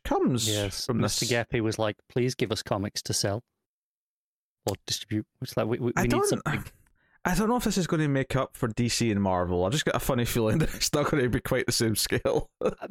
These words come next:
Speaker 2: I suspect it might not, no.
Speaker 1: <laughs> I, I
Speaker 2: But
Speaker 1: don't even think it'll cover, uh, 'cause some, some of the other smaller ones left as well, right? I don't even think it'll cover one of those, never <laughs> mind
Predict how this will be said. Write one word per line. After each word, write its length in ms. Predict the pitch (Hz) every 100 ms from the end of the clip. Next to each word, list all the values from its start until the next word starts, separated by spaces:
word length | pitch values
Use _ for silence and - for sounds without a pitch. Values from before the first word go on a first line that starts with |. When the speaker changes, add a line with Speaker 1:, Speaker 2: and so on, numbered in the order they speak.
| 214
Speaker 2:
I 200 | 190 214
suspect 540 | 240 - 269 - 330 226
it 120 | 214 - _
might 280 | 196 226 233
not, 260 | 262 294 -
no. 240 | 202 254 165
Speaker 1:
<laughs> 400 | - 294 - -
I, 100 | 294 - - 359 - -
I 720 | 359 330 - - 240 233 220 165
Speaker 2:
But 340 | 214 180 202
Speaker 1:
don't 140 | 233
even 220 | 208 175 170
think 260 | 175 156
it'll 160 | 160 127
cover, 480 | - 143 123 120 113
uh, 360 | 110 104 101 - - - -
'cause 120 | 143
some, 160 | 196 190
some 120 | 208
of 80 | 185
the 80 | 117
other 120 | 110
smaller 340 | - 120 160 127
ones 220 | 104 92
left 240 | 101 -
as 100 | 92
well, 200 | 110 127
right? 200 | 98 123
I 60 | 131
don't 140 | 147
even 100 | 135
think 120 | 120
it'll 120 | 117 113
cover 240 | 120 107
one 140 | 104
of 60 | 95
those, 320 | 107 139 98
never 240 | 110 107
<laughs> 0 |
mind 120 | 123